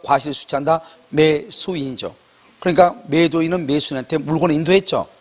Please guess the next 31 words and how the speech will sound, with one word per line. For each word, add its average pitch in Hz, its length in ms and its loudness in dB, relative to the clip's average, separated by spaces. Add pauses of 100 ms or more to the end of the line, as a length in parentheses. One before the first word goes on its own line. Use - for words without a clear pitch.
(520)
인도했는데 165 500 4
아직 151 200 0
등기, 185 300 -8
등기는 175 420 -8
전혀 156 180 -6
관계없다. 156 380 -2
몇 127 120 -4
번 180 120 -2
얘기했어? 139 440 -4 (600)
관계없이 160 560 2
인도하면 151 560 0
인도할 160 480 0
때부터 175 500 -2
매수인이 160 560 0
과실 135 320 -2
수취해. 123 400 -6 (520)
그러니까 160 280 4
매도인은 165 640 0
매수인한테 147 640 -4 (300)
그거 151 200 2
돌려달라고 156 560 0
할 160 80 -8
수 - 120 -4
있다, 143 280 0
없다? 127 320 -2 (260)
없다. 127 460 2 (260)
부당이득 143 840 -2
반환을 135 420 0 (380)
청구할 131 440 -4
수 - 240 -4
없다. 135 480 -4